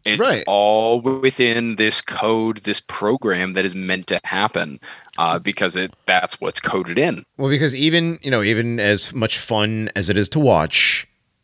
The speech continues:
Speaker 2: even the yay thing is probably fake and gay.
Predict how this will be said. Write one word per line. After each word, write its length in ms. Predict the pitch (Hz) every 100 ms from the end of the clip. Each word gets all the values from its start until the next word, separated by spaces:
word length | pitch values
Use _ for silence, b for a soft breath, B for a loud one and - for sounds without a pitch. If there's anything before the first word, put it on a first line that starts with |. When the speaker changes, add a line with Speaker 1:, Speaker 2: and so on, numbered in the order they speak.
| _ _ _ _ _
Speaker 2:
even 380 | 82 80 82 82
the 220 | 80 78
yay 440 | 80 85 80 76 73
thing 420 | 80 71 71 69
is 440 | 69 67 65 - - _ _ _ _ _ _ -
probably 320 | 55 64 69
fake 240 | 65 64
and 100 | 76
gay. 200 | 69 53